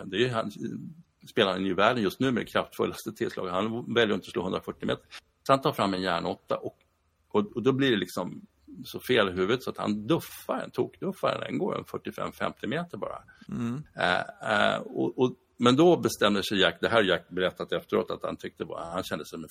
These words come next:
Speaker 1: fullständig idiot när han tar fram den här järnåttan. Men han genomför och missar, och så går han fram till bollen och så tänker han, så hissar han upp järnettan istället.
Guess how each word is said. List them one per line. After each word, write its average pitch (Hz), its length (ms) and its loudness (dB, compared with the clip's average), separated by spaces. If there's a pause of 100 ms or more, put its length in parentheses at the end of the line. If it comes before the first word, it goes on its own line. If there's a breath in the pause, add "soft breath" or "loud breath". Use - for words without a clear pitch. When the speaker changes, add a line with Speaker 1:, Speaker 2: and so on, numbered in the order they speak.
Speaker 1:
fullständig 85 380 -2
idiot 120 260 0
när 117 120 -2
han 87 140 -6 (180)
tar 92 100 -2
fram 82 180 -4
den 82 100 -10
här 80 60 -6
järnåttan. 85 460 -4
Men 92 80 -4
han 117 200 0
genomför 101 600 -2
och - 220 -4
missar, 101 560 0
och 120 160 -8
så 117 120 -4
går 113 100 4
han 110 80 2
fram 85 220 -4
till - 120 -8
bollen 87 220 -6
och 85 60 -10
så - 80 -20
tänker - 200 -12 (1000)
han, 113 240 -6
så 117 80 -2
hissar 117 280 2
han 101 100 2
upp - 180 -4 (140)
järnettan 107 880 0
istället. - 360 -12